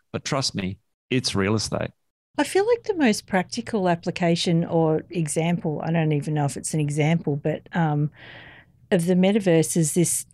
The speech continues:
Speaker 2: idea of a digital twin, like, you know, with buildings that are able to talk to you about, well, it's obviously an electronic version of the building that can talk to you about what's,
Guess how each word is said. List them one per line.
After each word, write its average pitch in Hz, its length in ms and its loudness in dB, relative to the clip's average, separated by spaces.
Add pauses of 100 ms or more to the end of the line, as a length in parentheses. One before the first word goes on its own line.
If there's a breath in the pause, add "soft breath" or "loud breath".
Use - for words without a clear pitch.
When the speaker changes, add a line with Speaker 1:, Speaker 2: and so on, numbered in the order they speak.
(100)
Speaker 2:
idea 165 340 4
of 165 120 0
a 160 40 -2
digital 160 480 0
twin, 180 500 0 (540)
like, 175 240 0 (460)
you 196 80 0
know, 165 180 2
with 160 380 0 (1200)
buildings 170 640 2
that 160 220 0 (260)
are 151 400 0
able 165 380 0
to 156 580 2 (120)
talk 185 260 0
to - 120 -4
you 151 380 2 (140)
about, 147 460 0 (800 soft breath)
well, 151 280 0 (220)
it's 175 160 0
obviously 160 380 0
an 147 80 0
electronic 156 540 -2
version 147 320 0
of 143 100 -4
the - 60 -6
building 147 280 2
that 147 140 -4
can 165 100 -4
talk 151 220 -2
to - 100 -8
you 147 80 0
about 143 320 -2
what's, - 540 -4